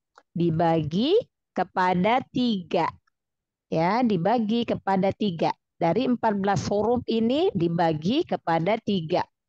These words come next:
Tiga bagian, ya. Atau tiga macam. Yang pertama, yaitu huruf yang dibaca pendek. Jadi tidak dibaca panjang. Hurufnya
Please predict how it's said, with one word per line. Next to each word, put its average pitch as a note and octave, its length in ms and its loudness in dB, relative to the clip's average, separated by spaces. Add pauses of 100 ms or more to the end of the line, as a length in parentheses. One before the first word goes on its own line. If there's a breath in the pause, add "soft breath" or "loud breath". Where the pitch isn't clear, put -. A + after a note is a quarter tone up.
(100)
Tiga E3 320 0
bagian, E3+ 560 0
ya. F3+ 160 0 (1300 loud breath)
Atau - 240 -2
tiga F#3 320 0
macam. F3+ 560 0 (400)
Yang A#3 240 0
pertama, C4 800 0 (320)
yaitu F#3 480 0
huruf A#3 640 0
yang G#3+ 400 0
dibaca A3 880 2
pendek. B3 560 0 (340)
Jadi F#3 320 2
tidak G#3+ 400 0
dibaca F#3+ 760 0 (340)
panjang. E3 480 0 (480 loud breath)
Hurufnya C4 480 0